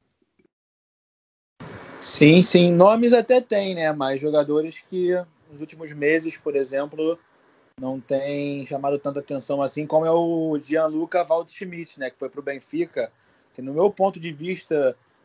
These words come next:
é, não foi aquele upgrade, tipo, muito grande. Lo-, não tô comparando o tamanho do Benfica para o tamanho do Freiburg. Não, o Benfica, pra mim, é muito maior, representa muito mais,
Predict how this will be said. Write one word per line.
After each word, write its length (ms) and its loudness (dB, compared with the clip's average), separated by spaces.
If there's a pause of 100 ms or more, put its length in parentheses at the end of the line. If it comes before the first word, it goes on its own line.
é, 320 -2
não 180 -4
foi 300 -2
aquele 320 0
upgrade, 800 -2
tipo, 480 -8
muito 300 -8
grande. 500 -2 (340)
Lo-, 220 2
não 100 -6
tô 220 2
comparando 640 2
o 40 -8
tamanho 440 -4
do 100 -10
Benfica 500 -8
para 240 0
o 40 -10
tamanho 380 -8
do 120 -8
Freiburg. 640 0 (180)
Não, 300 -8 (320)
o 20 -12
Benfica, 460 -2
pra 160 0
mim, 200 -8
é 60 -4
muito 320 -16
maior, 340 0
representa 500 -8
muito 260 -16
mais, 400 -4